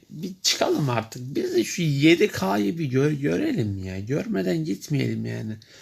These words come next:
Abone olun arkadaşlar. Bir de, bir de şu video ne bileyim yüz olur, yüz elli olur. Çünkü aktifliğimiz düştü. Normalde üç yüz de isterim de.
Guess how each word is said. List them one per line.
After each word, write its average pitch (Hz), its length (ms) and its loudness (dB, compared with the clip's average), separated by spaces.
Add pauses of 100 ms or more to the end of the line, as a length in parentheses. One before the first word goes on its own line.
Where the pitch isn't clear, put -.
(540)
Abone 143 360 0
olun 139 240 0
arkadaşlar. 123 680 -4
Bir 202 180 2
de, 190 160 0
bir 220 160 4
de 226 100 2
şu 220 280 2
video 202 400 2
ne 208 140 2
bileyim 202 360 0 (1200)
yüz 196 340 8
olur, 196 340 10 (840)
yüz 190 280 8
elli 208 280 10
olur. 196 360 8 (300)
Çünkü 165 280 2
aktifliğimiz 151 960 4
düştü. 123 440 -4
Normalde 131 680 2
üç 123 500 -2
yüz 131 240 2
de 127 160 0
isterim 139 640 -2
de. 123 160 -8